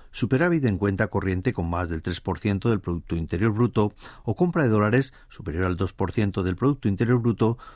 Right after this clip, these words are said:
durante los ocho de los últimos doce meses. Además de Vietnam, en dicho listado estadounidense figuran China, Alemania, Malasia, Singapur o Taiwán.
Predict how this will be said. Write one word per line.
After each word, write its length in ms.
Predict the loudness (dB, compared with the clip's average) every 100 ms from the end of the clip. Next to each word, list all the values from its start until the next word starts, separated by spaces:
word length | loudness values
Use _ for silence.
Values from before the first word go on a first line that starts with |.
| 0
durante 320 | 2 2 0
los 180 | -2 0
ocho 280 | -2 0 0
de 180 | 0
los 260 | 0 -2 -4
últimos 520 | -4 -4 -2 -4 -4
doce 200 | -6 -4
meses. 460 | -2 -2 -6 -16 -20 -20 -20 -20 -20 -20 -18 -8
Además 360 | 0 2 2 2
de 80 | 0
Vietnam, 460 | 0 2 2 0 -4 -14 -8
en 80 | -8
dicho 240 | -2 -2
listado 480 | -2 -2 -2 -2 -2
estadounidense 920 | -4 -4 0 2 2 2 0 -2 -2 -8 -8
figuran 400 | 0 2 2 0
China, 420 | 0 2 2 0 -4 -14
Alemania, 600 | -10 -4 -2 0 0 0
Malasia, 600 | 0 0 0 0 -2 -2
Singapur 560 | -6 -4 -4 -4 -6 -6
o 60 | -4
Taiwán. 500 | -2 -2 -2 -6